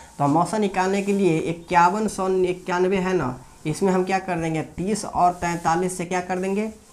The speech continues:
भाग कर देंगे। और चलिए मौसा कर देते हैं, और मौसा जो last में निकल के आएगा वही मेरा finally आंसर हो जाएगा। तो ये एक से लगेगा तो लगा देते हैं ये तीस और ये तैंतालीस। देख लीजिए, ग्यारह में से तीन गया तो ये आ जाएगा आठ,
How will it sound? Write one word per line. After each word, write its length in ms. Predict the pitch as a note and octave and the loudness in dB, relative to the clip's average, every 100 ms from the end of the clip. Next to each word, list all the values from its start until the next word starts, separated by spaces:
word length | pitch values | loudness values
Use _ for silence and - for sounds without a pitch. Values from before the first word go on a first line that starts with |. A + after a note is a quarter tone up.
| - - | -20 -12
भाग 340 | B2 A2+ D#3 - | -8 -4 -4 0
कर 120 | E3 | 0
देंगे। 200 | D#3+ F#3 | 2 4
और 60 | F#3 | 4
चलिए 220 | E3 F#3 | 6 4
मौसा 340 | F3 D3 D3+ D#3+ | 6 6 6 2
कर 180 | F3+ D3 | 4 4
देते 220 | D3+ E3 | 2 0
हैं, 80 | C3+ | 0
और 140 | C#3 | 2
मौसा 360 | C3+ E3 E3+ D#3 | 2 2 4 2
जो 200 | D3 E3 | 4 2
last 300 | E3 D#3+ - | 2 -2 -2
में 60 | |
निकल 260 | E3+ E3+ E3+ | -2 0 0
के 80 | F3+ | 0
आएगा 180 | G3 F3 | 0 0
वही 180 | D3+ D#3 | 0 0
मेरा 200 | D#3+ D3+ | -2 -2
finally 380 | D#3 D#3+ F#3+ F#3+ - | -4 -2 -2 -4 -2
आंसर 280 | C3 B2+ B2+ | -2 -2 -4
हो 140 | - B2 | -2 -2
जाएगा। 240 | A#2+ A#2+ - - - | -2 -4 -10 -20 -4
तो 60 | D3+ | 2
ये 120 | F3 - | 2 2
एक 180 | E3+ E3+ | 0 0
से 80 | E3+ | -2
लगेगा 340 | E3 E3+ E3+ | 0 0 -2
तो 100 | E3+ | -2
लगा 240 | D#3+ D#3+ E3 | 0 0 0
देते 220 | E3+ F3 | -2 -2
हैं 60 | E3+ | -2
ये 60 | E3+ | -2
तीस 280 | - F3 F3+ | -4 -4 -2
और 160 | D3+ D3+ | -2 -2
ये 100 | D3 | -2
तैंतालीस। 600 | D3+ D3+ D3 D3 D3+ D3+ | -4 -4 -2 -2 -2 -2
देख 200 | D3 D3+ | -4 -2
लीजिए, 260 | C#3 B2+ B2 - - - | -2 -2 -4 -14 -20 -8
ग्यारह 320 | C#3+ C#3+ D#3 E3 | -2 2 4 2
में 80 | E3+ | 0
से 120 | F3 | -2
तीन 240 | F3 E3 | 0 2
गया 100 | E3 | 0
तो 100 | E3 | -2
ये 120 | D#3+ | -2
आ 60 | D#3+ | -2
जाएगा 220 | D#3+ D#3+ - | -2 -2 2
आठ, 260 | D#3 E3 | 2 2